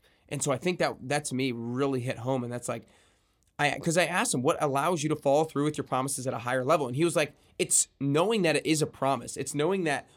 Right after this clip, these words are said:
when I say I'm gonna wake up at six thirty in the morning, that I'm gonna do it no matter what. It's not if I feel good. It's not if I get a good night's sleep. It's no matter what."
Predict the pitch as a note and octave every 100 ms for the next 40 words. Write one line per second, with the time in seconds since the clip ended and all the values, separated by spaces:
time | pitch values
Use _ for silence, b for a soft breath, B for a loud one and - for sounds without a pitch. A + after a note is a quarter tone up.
0 | b C3+ C3+ F3 - D#3 E3 C#3+ A#2+ C3+
1 | D#3 B2+ - - D3+ - D3 D3+ C3 B2
2 | D3+ F#3 D#3 D3 C#3+ C#3 C#3+ C#3 B2+ C3
3 | C3 B2 B2 B2 A#2 C#3 D#3+ - - D3+
4 | C#3+ - C3 - C#3 B2 B2 B2 - C#3+
5 | - D#3 C#3 - B B C#3 C3+ B2+ C3
6 | B2+ A2+ - A#2+ C#3 C#3+ - C3+ B2+ A#2+
7 | B2 D#3 A#2